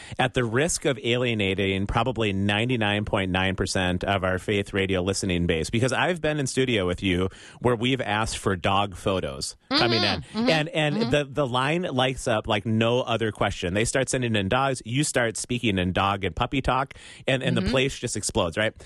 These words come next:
Speaker 1: So I'm gonna say this: I, I'm maybe, well, I'm a little bit m-, more than a dog agnostic. I really enjoy dogs. I, I think I would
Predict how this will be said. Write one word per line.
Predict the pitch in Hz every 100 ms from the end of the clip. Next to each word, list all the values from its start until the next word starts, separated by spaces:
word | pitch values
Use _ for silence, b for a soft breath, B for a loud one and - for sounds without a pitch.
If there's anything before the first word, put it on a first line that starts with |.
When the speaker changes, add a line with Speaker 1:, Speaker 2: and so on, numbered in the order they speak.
| B B -
Speaker 1:
So | 139
I'm | 156
gonna | 196
say | - 156
this: | 120 95
I, | 117 123 127
I'm | 127 127 117 123
maybe, | 147 160 175 170 160
well, | 156 165 170
I'm | 147 139
a |
little | 135 175
bit | 139 -
m-, | 131 - _ - - - -
more | 139 147 147 156
than | 143
a | 120
dog | 107 104 110 110
agnostic. | 110 98 95 90 - 87
I | 110
really | 110 127 139
enjoy | 123 117 113
dogs. | 101 90 85
I, | 117 127
I | 131
think | 156 175
I | 151
would | 117